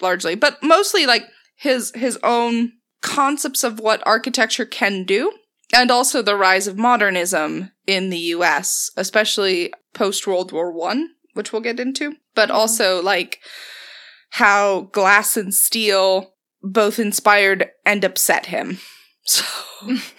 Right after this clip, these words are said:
Speaker 1: so we'll get into it. But just know that a lot of his works were reactionary to these very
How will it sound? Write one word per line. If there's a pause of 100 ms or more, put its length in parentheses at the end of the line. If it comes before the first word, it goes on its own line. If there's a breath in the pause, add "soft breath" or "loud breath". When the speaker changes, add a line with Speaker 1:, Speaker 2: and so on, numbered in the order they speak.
(560 loud breath)
Speaker 1:
so
we'll
get
into
it.
But
just
know
that
a
lot
of
his
works
were
reactionary (320 loud breath)
to
these
very